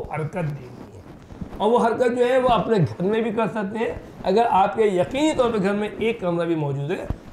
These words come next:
आप उसमें भी walk कर सकते हैं। हम आमतौर पर ऐसे तमाम लोगों को जो कि एक्सरसाइज करते हैं, सर्दियों के मौसम में उनको ये,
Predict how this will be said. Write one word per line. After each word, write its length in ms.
आप 240
उसमें 340
भी 120
walk 320
कर 120
सकते 400
हैं। 160
हम 160
आमतौर 440
पर 60
ऐसे 280
तमाम 380
लोगों 300
को 200
जो 260
कि 80
एक्सरसाइज 520
करते 280
हैं, 200
सर्दियों 380
के 120
मौसम 360
में 180
उनको 140
ये, 420